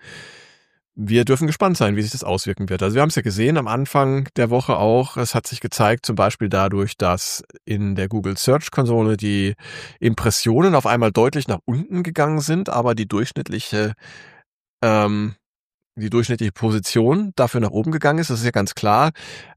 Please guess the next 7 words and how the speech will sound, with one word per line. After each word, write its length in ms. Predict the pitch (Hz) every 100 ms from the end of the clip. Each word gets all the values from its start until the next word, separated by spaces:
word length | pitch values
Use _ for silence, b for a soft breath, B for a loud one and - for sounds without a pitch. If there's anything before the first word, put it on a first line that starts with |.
| -
ähm, 360 | 113 113 113 -
weil 300 | 107 110 127
natürlich 500 | 123 - 113 113 -
jetzt, 500 | 113 - - - -
äh, 320 | 113 110 107
wenn 340 | 110 110 -
viele 460 | - - 127 117 110